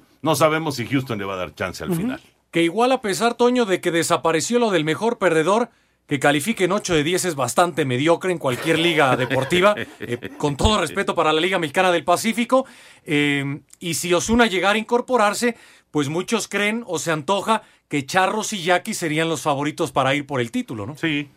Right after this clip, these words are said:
Speaker 1: sí. De, yo creo que, bueno, en este momento yo pondría, eh, sin duda, a los Yaquis de Obregón.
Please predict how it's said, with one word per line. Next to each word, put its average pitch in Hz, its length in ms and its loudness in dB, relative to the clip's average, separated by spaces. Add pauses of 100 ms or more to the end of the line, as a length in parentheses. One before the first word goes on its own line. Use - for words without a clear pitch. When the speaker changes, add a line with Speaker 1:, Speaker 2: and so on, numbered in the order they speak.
(280)
Speaker 1:
sí. 165 240 -4
De, 185 200 -2
yo 214 160 -2
creo 269 200 4
que, 233 80 -6
bueno, 175 340 -2
en 185 140 -4
este 247 180 -2
momento 214 540 -2 (260)
yo 190 220 0
pondría, 180 720 0
eh, 113 260 -8
sin 165 240 -6
duda, 254 260 2
a 139 40 0
los 123 160 -4
Yaquis 131 300 -4
de 104 60 -4
Obregón. 98 400 -6